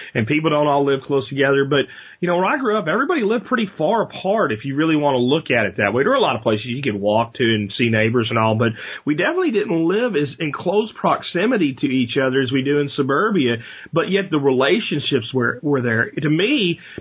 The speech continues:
it was more a choice than where your house is built or where your main street is or,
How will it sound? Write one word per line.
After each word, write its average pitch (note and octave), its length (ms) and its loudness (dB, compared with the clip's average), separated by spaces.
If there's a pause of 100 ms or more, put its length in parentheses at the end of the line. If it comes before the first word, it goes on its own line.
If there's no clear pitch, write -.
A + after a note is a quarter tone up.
(180)
it E3 340 2
was D#3+ 200 0
more F#3 280 2
a A#2 140 -2
choice F3+ 800 0 (240)
than C#3+ 480 2
where D#3+ 160 2
your C3 100 2
house F#3 320 0
is A2 120 -12
built - 340 -12 (320)
or A#2+ 160 2
where D#3 140 2
your D3+ 160 2
main F#3 280 2
street - 360 -4
is - 440 -8
or, B2 340 4